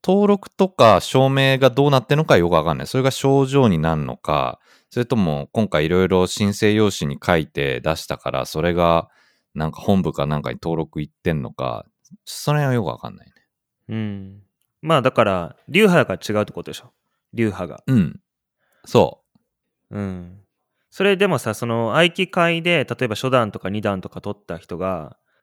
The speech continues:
Speaker 2: 他の流派に行った時にまた五級とかからやるの？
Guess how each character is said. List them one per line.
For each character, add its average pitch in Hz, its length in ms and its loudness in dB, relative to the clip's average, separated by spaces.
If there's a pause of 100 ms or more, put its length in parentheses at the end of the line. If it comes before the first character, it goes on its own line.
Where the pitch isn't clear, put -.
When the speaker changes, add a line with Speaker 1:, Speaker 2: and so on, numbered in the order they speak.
(200)
Speaker 2:
他 139 300 -2
の 135 140 -2
流 139 280 0
派 87 400 -8
に 90 60 -10
行 90 80 -12
っ - 20 -20
た 92 120 -8
時 92 180 -12
に 87 80 -10
ま 92 120 -8
た 110 100 -4
五 104 160 -2
級 110 180 -4 (220)
と 117 80 -4
か 95 100 -8
か - 80 -12
ら 80 80 -10
や 82 80 -8
る 71 80 -14
の？ 62 180 -18